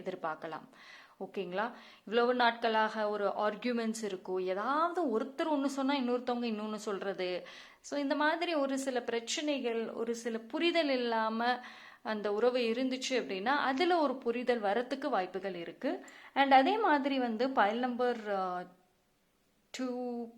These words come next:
பொறுத்த வரைக்கும் வந்துட்டு, வே-, ஆ, கேரிங் அதிகமா இருக்கும்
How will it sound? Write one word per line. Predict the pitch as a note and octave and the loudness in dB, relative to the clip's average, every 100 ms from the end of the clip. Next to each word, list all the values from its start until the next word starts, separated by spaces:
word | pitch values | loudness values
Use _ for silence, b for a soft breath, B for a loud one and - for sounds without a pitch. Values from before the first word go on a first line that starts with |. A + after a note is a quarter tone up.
| - _ | -20 _
பொறுத்த | - A3 B3 A#3+ | -6 -4 -2 -2
வரைக்கும் | G#3+ G3 G3 A#3+ A3 | -2 -2 -4 -6 -6
வந்துட்டு, | F#3 F3 G3+ C#4+ E4 - - _ _ _ _ _ _ _ _ _ B B B B | -6 -8 -4 -4 -4 -10 -20 _ _ _ _ _ _ _ _ _ B B B B
வே-, | A#3 B3 - | 4 4 4
ஆ, | A3 | 0
கேரிங் | G#3+ B3+ B3+ F4+ C#4+ | 2 4 6 6 2
அதிகமா | F#3 F#3+ G3+ F3 | -2 -4 -4 -6
இருக்கும் | - D#3 - | -8 -14 -16